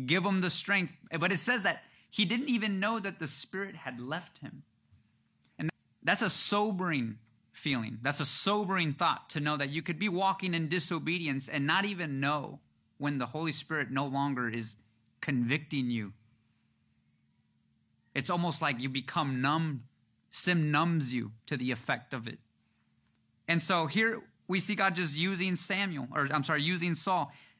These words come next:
giving him a new heart, filling him with the Spirit, or not filling him, but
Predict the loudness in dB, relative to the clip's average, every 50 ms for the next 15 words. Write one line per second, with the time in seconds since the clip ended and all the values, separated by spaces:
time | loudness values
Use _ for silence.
0 | _ -14 -14 -14 _ _ _ _ _ -2 2 2 2 4 4 4 6 6 6 4
1 | 4 2 2 2 0 0 0 0 0 -2 -6 -10 _ _ _ _ _ _ _ _
2 | _ _ _ _ _ _ _ _ _ _ -10 -10 -10 -10 -12 _ _ -20 -4 2
3 | 2 4 4 4 4 4 4 4 4 4 2 2 0 0 -2 -2 0 0 0 0
4 | 2 0 0 0 -4 -10 -8 -2 0 0 2 2 2 0 0 -2 -4 -2 -2 -2
5 | -2 -2 -2 -2 -4